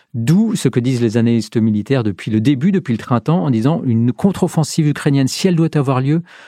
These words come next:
aura lieu à cet endroit parce qu'il faut absolument que les Ukrainiens repoussent les forces russes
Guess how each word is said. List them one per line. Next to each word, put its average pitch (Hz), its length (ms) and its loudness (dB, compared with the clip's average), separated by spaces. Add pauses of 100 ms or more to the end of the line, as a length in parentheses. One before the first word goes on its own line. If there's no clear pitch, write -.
(240)
aura 160 240 2
lieu 160 140 2
à 147 40 2
cet 147 200 -2
endroit 143 320 2
parce - 200 -4
qu'il 143 120 -2
faut - 180 -2
absolument 165 840 0 (420)
que 131 120 0
les 120 340 2
Ukrainiens 151 340 0
repoussent 156 580 0
les 131 80 0
forces - 300 -4
russes 151 220 0